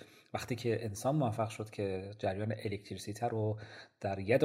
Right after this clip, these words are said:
قدرت خودش بگیره، کنترلش کنه و اون از طریق سیم‌ها و لامپ‌ها به سالن‌های تئاتر بیاره،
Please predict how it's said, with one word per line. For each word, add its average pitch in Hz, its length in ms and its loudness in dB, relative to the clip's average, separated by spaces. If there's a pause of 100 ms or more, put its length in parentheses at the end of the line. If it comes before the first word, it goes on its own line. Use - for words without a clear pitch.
قدرت 110 320 2
خودش 101 340 -4
بگیره، 98 240 -4
کنترلش 113 560 -2
کنه 101 320 -4
و 98 60 -4
اون 101 200 -4
از 98 80 -6
طریق 104 300 -4
سیم‌ها 95 540 -4
و 104 140 0
لامپ‌ها 101 520 -2
به 104 120 -6
سالن‌های 101 340 -2
تئاتر 95 340 -4
بیاره، 107 420 -2